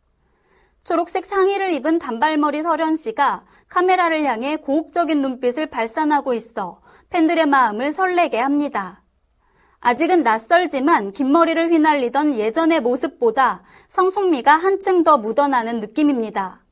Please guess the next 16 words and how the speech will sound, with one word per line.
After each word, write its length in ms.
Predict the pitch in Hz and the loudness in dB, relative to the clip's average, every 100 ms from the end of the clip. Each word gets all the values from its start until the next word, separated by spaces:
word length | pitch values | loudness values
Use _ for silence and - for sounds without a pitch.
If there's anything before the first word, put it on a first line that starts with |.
| _ _ _ _ _ - | _ _ _ _ _ -2
일각에서는 920 | 277 339 359 339 311 269 330 208 196 | 2 4 4 2 0 2 2 0 -4
지코와의 600 | 285 - 349 349 339 311 | -8 -2 2 4 4 0
결별로 600 | 277 233 240 330 311 294 | 0 0 2 2 2 0
인해 360 | 226 294 214 196 | 0 -2 -4 0
머리를 420 | 226 240 269 320 | 0 2 -2 -2
자른 320 | 285 233 277 | -2 -2 0
것 140 | 294 | 0
아니냐라는 800 | 233 220 294 302 311 254 214 262 | 0 0 0 2 2 2 -2 -6
추측이 400 | 330 - 330 311 | -8 -8 -6 -2
나오기도 480 | 233 233 262 285 294 | 2 2 2 0 2
하지만 500 | 247 233 208 185 185 _ - _ | 0 0 -4 -4 -8 _ -20 _
정확한 440 | 285 262 294 320 311 | -4 0 2 2 2
사연은 480 | 294 254 247 330 - | 2 2 2 0 0
아직 280 | 214 311 - | -4 -6 -4
밝혀지지 680 | 226 233 330 320 233 240 | -2 0 0 0 -2 0
않았습니다. 880 | 220 226 294 277 233 208 208 180 - | 0 2 0 -2 -4 -2 -4 -4 -10